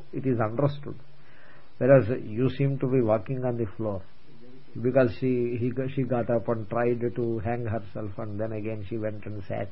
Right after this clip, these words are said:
there. So I saw you walking a little. So bhumi samsparshanam. That is the third reason.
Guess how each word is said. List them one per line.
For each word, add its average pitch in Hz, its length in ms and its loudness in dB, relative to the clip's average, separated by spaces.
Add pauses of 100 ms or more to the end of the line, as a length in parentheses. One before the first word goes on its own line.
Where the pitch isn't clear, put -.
there. 107 200 -4 (1120)
So 165 220 12
I 139 200 10
saw 135 220 6
you 175 140 12
walking 151 480 8
a - 20 12
little. 123 380 4 (760)
So 175 140 2
bhumi 135 460 4
samsparshanam. 101 800 -2
That 117 120 0
is 131 80 0
the 131 180 4
third 123 240 4
reason. 98 420 -2